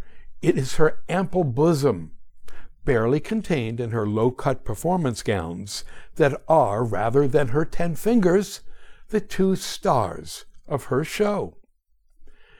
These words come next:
She moves around a lot while she plays, flinging her arms and her hair,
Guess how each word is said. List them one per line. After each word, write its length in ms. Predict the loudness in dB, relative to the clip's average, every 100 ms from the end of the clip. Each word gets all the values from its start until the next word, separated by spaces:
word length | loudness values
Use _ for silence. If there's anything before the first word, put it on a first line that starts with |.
| -12 -2
She 140 | 4
moves 320 | 6 6 2
around 360 | 0 2 2 2
a 60 |
lot 440 | 2 2 0 -4 -4
while 260 | -2 -2
she 220 | -4 -6 -4
plays, 640 | 0 0 -2 -6 -8 -6 -6 -8 -16
flinging 560 | -4 2 2 4 2
her 220 | 2 0 0
arms 480 | 2 2 2 -2 -4
and 140 | -6
her 120 | -4 -4
hair, 440 | 0 2 2 0